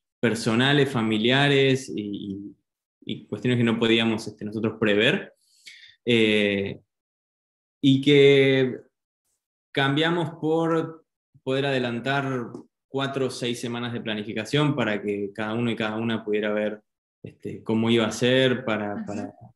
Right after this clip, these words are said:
Speaker 1: nada, para poder acompañar el, la propuesta.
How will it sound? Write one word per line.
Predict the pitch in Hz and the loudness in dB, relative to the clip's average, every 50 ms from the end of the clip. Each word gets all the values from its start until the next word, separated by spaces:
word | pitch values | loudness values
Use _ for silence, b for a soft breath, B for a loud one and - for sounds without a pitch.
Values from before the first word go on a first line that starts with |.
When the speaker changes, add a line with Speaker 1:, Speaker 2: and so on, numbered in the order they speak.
| _ _ _ _ _ _ _ _ - | _ _ _ _ _ _ _ _ -8
Speaker 1:
nada, | 120 107 101 98 - | -6 -4 -4 -4 -4
para | 104 104 101 | -4 -4 -2
poder | 110 113 117 120 | 0 0 2 2
acompañar | 117 - 117 110 107 110 107 104 110 113 113 110 110 | 0 0 0 -2 -2 -2 -2 -2 0 0 0 0 -2
el, | 104 101 98 101 - - - - _ _ _ _ _ - | -2 -2 -4 -8 -10 -16 -20 -20 _ _ _ _ _ -8
la | 107 101 98 | -6 -4 -2
propuesta. | 95 113 113 110 151 180 175 165 - 196 190 208 196 - - | 0 0 2 4 4 4 2 2 0 0 0 0 -2 -6 -10